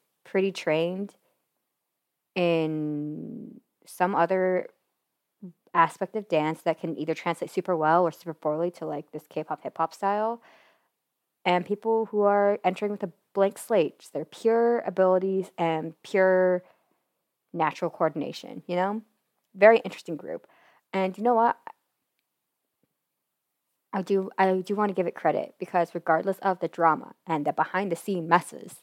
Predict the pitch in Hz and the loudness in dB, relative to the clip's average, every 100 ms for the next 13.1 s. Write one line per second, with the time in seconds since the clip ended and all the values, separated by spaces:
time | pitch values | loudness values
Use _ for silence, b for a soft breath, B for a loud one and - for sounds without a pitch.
0 | b b b - 151 - 175 190 180 170 | b b b -2 -2 -2 4 6 6 4
1 | 165 147 - _ _ 180 170 190 196 190 | 0 -4 -12 _ _ -2 2 2 2 0
2 | 175 165 175 - 180 170 165 - 165 156 | -2 -2 -4 -2 0 0 -2 -2 0 -2
3 | 160 151 151 147 b b b b _ _ | 0 0 0 -4 b b b b _ _
4 | - 202 - 165 - 170 160 233 214 220 | -4 -2 0 0 -2 -6 -4 0 0 -2
5 | - b b _ _ 180 180 226 - 180 | -8 b b _ _ -2 0 -2 2 2
6 | 185 - - 175 170 180 _ _ _ _ | 2 -2 -4 -2 -2 -6 _ _ _ _
7 | _ _ _ _ _ _ _ _ _ _ | _ _ _ _ _ _ _ _ _ _
8 | _ _ _ _ _ _ _ _ _ _ | _ _ _ _ _ _ _ _ _ _
9 | - 160 - - - - - 156 - 151 | -2 -2 -2 -8 -12 -4 2 2 2 -2
10 | 151 - - _ - 175 175 - 160 - | -2 -10 -20 _ -6 -4 -2 0 0 0
11 | 160 - - - - - - _ _ _ | -10 -10 -10 -12 -12 -12 -16 _ _ _
12 | _ _ _ _ _ - 180 208 254 262 | _ _ _ _ _ 0 2 2 2 2